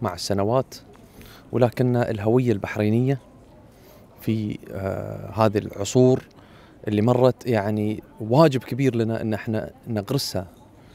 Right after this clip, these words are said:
في قلوب وأذهان، آه، يعني، شبابنا وشاباتنا، ونذكر فيها كل من مروا في هذا ال-، آه، العمر. فالهوية هي الركيزة الأساسية،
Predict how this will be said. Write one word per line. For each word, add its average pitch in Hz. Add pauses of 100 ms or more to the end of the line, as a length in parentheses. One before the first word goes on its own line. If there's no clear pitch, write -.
(140)
في 107
قلوب 117
وأذهان، 107 (140)
آه، 104 (300)
يعني، 95
شبابنا 104
وشاباتنا، 107 (520)
ونذكر 113
فيها 117 (320)
كل 135
من 120
مروا 110 (800)
في 113
هذا 104
ال-، 107
آه، 104
العمر. 110 (520)
فالهوية 127
هي 147
الركيزة 117
الأساسية، 127